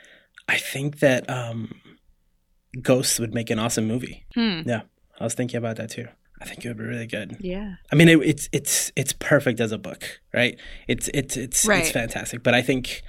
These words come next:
Speaker 1: like, I was, I was thinking about how you would make the ghosts look in live action.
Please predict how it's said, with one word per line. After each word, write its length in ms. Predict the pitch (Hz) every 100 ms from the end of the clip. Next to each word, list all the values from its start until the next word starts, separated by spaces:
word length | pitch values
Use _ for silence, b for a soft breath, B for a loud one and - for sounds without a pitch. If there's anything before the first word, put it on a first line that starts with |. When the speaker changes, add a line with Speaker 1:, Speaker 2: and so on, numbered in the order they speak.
| B B B B
Speaker 1:
like, 180 | - 127
I 140 | 135 139
was, 280 | 135 120 -
I 60 | 135
was 200 | 131 127
thinking 480 | 147 143 143 139 127
about 560 | 120 120 113 101 - - - 123 -
how 320 | - 135 127
you 180 | 135 127
would 220 | 120 117
make 400 | 117 113 - -
the 140 | 123
ghosts 680 | 110 - 113 120 - - - -
look 640 | 120 110 113 - - - _ _ _ - _ - - _ _ _
in 200 | 131 123
live 220 | 113 113 113
action. 460 | 117 - 170 185